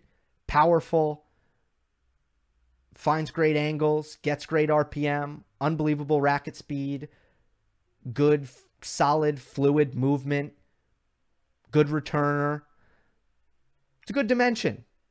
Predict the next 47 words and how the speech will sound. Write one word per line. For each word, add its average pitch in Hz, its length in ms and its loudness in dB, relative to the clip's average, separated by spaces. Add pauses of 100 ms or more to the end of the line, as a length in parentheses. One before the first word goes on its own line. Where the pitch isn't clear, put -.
(120)
I, 220 220 -2
I 262 120 4
like 233 200 4
that 170 200 0
dimension. 120 500 -6 (340)
That 226 300 2
dimension 208 400 -2
is 175 100 -4
gonna 165 160 -4
take 156 260 -4
him 143 140 -6
very 127 240 0
far. - 380 -10 (420)
I 226 120 -2
get 208 220 2
what 170 140 -8
you're 156 120 -4
saying. 160 460 -6 (320)
He 240 80 -8
doesn't 240 160 -2
have 220 120 0
a 220 60 0
backhand 214 500 -2
slice. 170 500 -2 (180)
He - 80 -10
doesn't 220 220 2
hit 226 140 -2
a 220 60 -4
drop 202 280 -2
shot. 127 380 0 (200)
He, - 180 -20 (140)
he - 60 -6
doesn't 220 240 2
have 214 140 -2
great 208 200 2
volleys. 185 720 0 (180)
He 160 120 -10
does 151 240 0
need 135 160 -6
to 120 100 -6
improve 110 280 -6
that 107 280 -10
for 123 120 -12
sure, 113 240 -6
the 110 100 -8
transition 117 560 -8
game. 101 200 -14